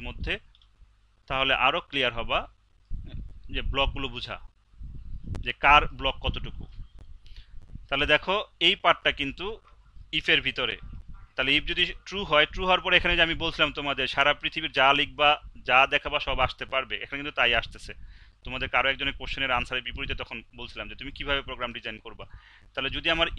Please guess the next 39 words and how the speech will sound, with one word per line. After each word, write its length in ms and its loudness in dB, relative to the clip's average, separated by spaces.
if 80 -8
condition 380 -2
true 160 -10
হয় 140 -2
তাহলে 160 2
একটা 120 -6
তার 200 4
বডিতে 280 -2
যাচ্ছে, 200 0
এখন 160 -6
এই 120 -6
বডির 240 -2
ভিতরে 220 -2
তুমি 160 -2
আরো 100 6
দশটা 260 -4
প্রোগ্রামও 340 -6
লিখে 180 -8
ফেলতে 260 -10
পারো, 140 -6
যা 100 10
খুশি 220 -2
এখানে 200 -2
লিখতে 220 -8
পারবা, 180 -6
তোমার 200 -10
প্রো-, 300 -6
প্রোগ্রামের 360 -4
উপরে 220 0
depend 260 0
করবে 200 -8
যে 120 -4
কি 60 -2
চাও। 180 -4
তাহলে 280 4
এখন 220 0
এখানে 180 -2
check 160 4
করছি 180 -8